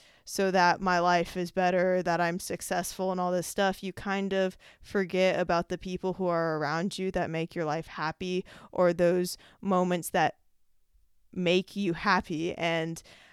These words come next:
I think it's important to have at least some time in the middle of your day where you can be happy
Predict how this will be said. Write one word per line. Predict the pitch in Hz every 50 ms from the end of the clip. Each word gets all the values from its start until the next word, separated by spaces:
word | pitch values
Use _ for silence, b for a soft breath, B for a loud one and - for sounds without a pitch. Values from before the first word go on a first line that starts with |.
| B B B
I | 185
think | - 214 202 202
it's | 190 - 208
important | 190 180 - 180 165 156 160 175 - -
to | - - 196 185 170 170 170 165 -
have | - - 180 196 185 185 180 175 175 170
at | - - 185 185 -
least | 175 190 190 - -
some | - 208 202 214 208
time | - 202 196 170 175 170 175 175 175 170
in | - 180
the | 175 170
middle | 170 170 180 170 170
of | 165
your | 180 165 165
day | 165 175 170 165 165 160 165
where | 160 156 160 160
you | 165 165 165 165 160
can | - - - 190 170 165 160 160 175 - b b b b b b b b b _ _ _ _ _ _ _ _ _ _ _ _ _ _ _ _ _ _ _ _ _ _ _ _ _ _ _
be | 208 208 208 208 208 202 202
happy | - - 190 175 175 - 190 175 165